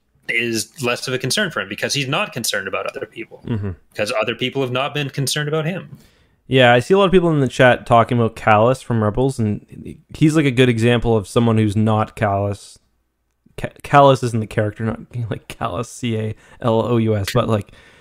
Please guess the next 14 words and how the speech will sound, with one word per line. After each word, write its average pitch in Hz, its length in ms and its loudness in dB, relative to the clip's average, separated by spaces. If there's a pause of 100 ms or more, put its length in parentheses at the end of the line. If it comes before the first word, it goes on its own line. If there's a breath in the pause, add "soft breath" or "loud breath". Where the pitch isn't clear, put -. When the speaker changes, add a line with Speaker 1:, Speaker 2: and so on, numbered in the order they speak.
(100)
Speaker 1:
Yes. - 200 -6
Speaker 2:
because, 135 240 2
'cause 131 180 0
Callus's 156 520 2
thing 123 280 4
is, 110 300 -2
like, 113 160 -4
he 160 420 2
ends 123 200 0
up - 200 -4
kind 110 160 0
of 101 100 -4
regretting, 107 720 0 (340)
like, 101 260 -6